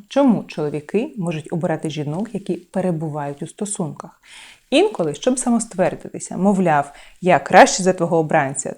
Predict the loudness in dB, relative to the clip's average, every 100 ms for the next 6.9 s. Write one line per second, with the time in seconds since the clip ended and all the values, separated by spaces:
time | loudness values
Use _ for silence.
0 | -4 0 0 0 -2 -2 -2 -2 -2 0
1 | 0 0 0 0 -4 -6 -4 -4 -6 -8
2 | _ _ -20 -20 -18 -10 -10 -6 -4 -4
3 | -6 -10 -10 -12 _ _ -10 -6 -6 -2
4 | 0 0 -2 0 0 0 -6 -8 -6 -6
5 | -4 -6 -10 _ _ -4 -2 -2 -2 -4
6 | -4 -4 -6 -6 -10 -8 -12 -12